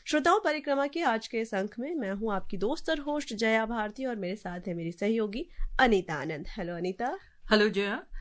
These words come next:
Speaker 2: नमस्कार, good afternoon and welcome to Parikrama on a hundred point one F M। For all of you, we have a selection of news, our discussion segment Dateline India, reports, capsules,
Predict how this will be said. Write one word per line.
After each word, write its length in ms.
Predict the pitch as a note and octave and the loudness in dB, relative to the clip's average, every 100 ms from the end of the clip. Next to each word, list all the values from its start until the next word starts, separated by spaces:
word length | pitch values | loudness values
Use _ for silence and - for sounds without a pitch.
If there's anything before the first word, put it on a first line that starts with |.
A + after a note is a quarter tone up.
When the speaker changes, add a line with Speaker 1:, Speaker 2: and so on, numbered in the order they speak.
| - - | -10 -4
Speaker 2:
नमस्कार, 600 | G#3 G#3 G3+ - F#3+ F#3+ G3+ | 0 0 -2 0 2 2 2
good 140 | F3 F3+ | 0 2
afternoon 420 | F3 F3 F#3+ F#3+ F#3+ | 0 0 0 0 -2
and 140 | F3+ F3+ | -2 0
welcome 360 | F3+ F3 F3 F3 F#3+ | -2 -2 -4 -2 -2
to 40 | E3 - _ - | -2 -4 _ 0
Parikrama 420 | F3+ F#3 G3+ G3 G3+ F3+ | 2 2 2 4 2 2
on 120 | F#3 F#3 | 2 4
a 20 | |
hundred 340 | G3 F#3+ F#3+ E3+ E3+ | 2 4 2 0 -2
point 320 | F3 F3 F3 F3+ | 0 0 -4 -4
one 240 | F3 E3+ F3+ F3+ | 2 2 2 -4
F 160 | E3+ F3+ | 0 2
M। 180 | E3+ D3 - - - - | 2 0 -6 -20 -20 0
For 100 | F#3 F#3 | 4 6
all 120 | F#3+ | 6
of 120 | F#3 F#3 | 4 0
you, 100 | F#3+ E3+ | 0 -2
we 80 | G3+ | -4
have 120 | A3 | -4
a 60 | A#3+ | -4
selection 420 | A#3 A3 A3 A3 F#3 | -2 -2 -2 -2 -2
of 120 | - | 4
news, 320 | G#3+ A3 G#3+ - - - - | 4 4 2 -2 -14 -20 -2
our 180 | F#3 F#3 E3+ | 0 2 0
discussion 460 | F3+ G3 F#3+ G3 F#3 | 0 0 0 0 0
segment 340 | G3 F3 F3+ E3+ | -2 0 -2 0
Dateline 360 | E3 E3+ D#3+ - G3+ | 0 0 -2 -2 2
India, 260 | G#3+ G#3 F#3+ F#3+ G3 - - - | 4 6 4 2 -4 -20 -20 -2
reports, 500 | F#3+ F#3+ A#3 A3+ A3 - _ _ G3 | -2 0 2 2 0 -10 _ _ 0
capsules, 640 | F3+ F3+ - F#3+ F#3+ | 0 0 0 2 2